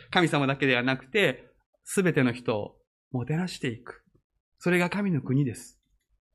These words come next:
家族をもてなす。家族サービス。夫婦をもてなし合う。友達をもてなす。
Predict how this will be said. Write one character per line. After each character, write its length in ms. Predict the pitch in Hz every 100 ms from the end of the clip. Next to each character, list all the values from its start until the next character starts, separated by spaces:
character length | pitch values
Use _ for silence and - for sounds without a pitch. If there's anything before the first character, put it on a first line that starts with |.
| _ _ _ _ _ _ _ _
家 160 | - 175
族 260 | 160 143
を 100 | 151
も 120 | 135 131
て 120 | 139
な 140 | 139
す。 220 | 139 - _ _ _ _ -
家 140 | 147
族 180 | 139 -
サ 180 | 165 165
ー 40 |
ビ 80 | 143
ス。 260 | - - _ _ _ _ _ _ _
夫 200 | 220 220 175
婦 120 | 180
を 200 | 190 185
も 160 | 147
て 100 | 147
な 120 | 170 175
し 200 | - 190
合 180 | 196 190
う。 100 | - _ _ _ _ _ _ _ -
友 200 | 151 143
達 340 | 135 - 147
を 180 | 156 156
も 140 | 151
て 140 | 147 170
な 140 | 185
す。 220 | 180 -